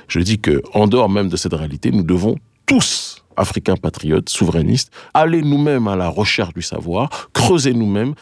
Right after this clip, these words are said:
sans attendre que les autres daignent nous donner ce qui nous appartient. Nous pouvons le, nous le réapproprier nous-mêmes, parce que qui dit culture dit quelque chose d'immat-,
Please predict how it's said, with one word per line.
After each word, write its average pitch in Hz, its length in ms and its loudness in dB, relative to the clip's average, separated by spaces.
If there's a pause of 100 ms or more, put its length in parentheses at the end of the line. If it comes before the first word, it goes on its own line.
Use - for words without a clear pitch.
sans 143 260 2
attendre 120 360 0
que - 80 -4
les 101 180 0
autres 123 260 -2 (280)
daignent 117 340 2
nous 98 200 -2
donner 101 360 2 (200)
ce - 120 -8
qui - 120 -2
nous 92 160 4
appartient. - 400 -4 (260)
Nous 107 100 4
pouvons 104 320 2
le, 90 200 2
nous 95 320 0
le 92 80 2
réapproprier 92 640 0
nous-mêmes, 95 280 2
parce - 220 -4
que 95 100 -2
qui - 300 -4
dit 113 220 0
culture 131 500 0 (180)
dit - 140 -2
quelque 101 240 0
chose 110 260 0
d'immat-, 107 460 2